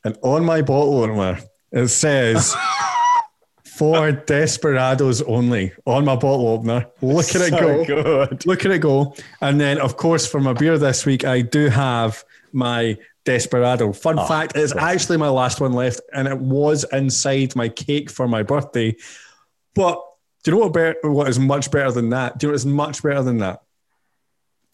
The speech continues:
Speaker 1: My glass to put my Desperado in that says, I don't know if we can get my, uh, this going here, but it says, "J J, the Three Schooners." That's what
Speaker 2: Oh.
Speaker 1: it says right there. So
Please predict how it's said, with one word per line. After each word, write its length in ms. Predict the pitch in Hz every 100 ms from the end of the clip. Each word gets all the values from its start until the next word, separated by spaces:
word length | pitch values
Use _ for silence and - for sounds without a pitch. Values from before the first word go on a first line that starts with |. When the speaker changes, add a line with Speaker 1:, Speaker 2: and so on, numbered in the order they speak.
| _ _ _ -
Speaker 1:
My 140 | 131
glass 800 | 120 131 127 139 98 - - - _ _ _ -
to 100 | 120
put 240 | 127 135
my 120 | 123
Desperado 720 | 113 117 104 120 107 104 101
in 240 | 101 95 95 - - -
that 140 | 123
says, 520 | 120 - 123 123 110 -
I 40 |
don't 140 | 107 123
know 80 | 123
if 100 | 127
we 60 |
can 180 | - 110
get 180 | 113 113
my, 200 | 110 101 _ _ _ -
uh, 100 | 123
this 180 | 127 -
going 240 | 123 123
here, 180 | 120 117
but 220 | 117 -
it 40 | - -
says, 240 | 143 123 113
"J 260 | 160 180
J, 440 | - 139 127 123 - - -
the 140 | 117 113
Three 300 | - 127 135
Schooners." 600 | - 110 98 90 - -
That's 260 | 135 143 -
what 100 | 139
Speaker 2:
Oh. 60 |
Speaker 1:
it 60 | 92
says 440 | - 113 107 101 - - -
right 240 | 117 117 101
there. 340 | 98 95 - _ - - - -
So 560 | - 123 117 117 -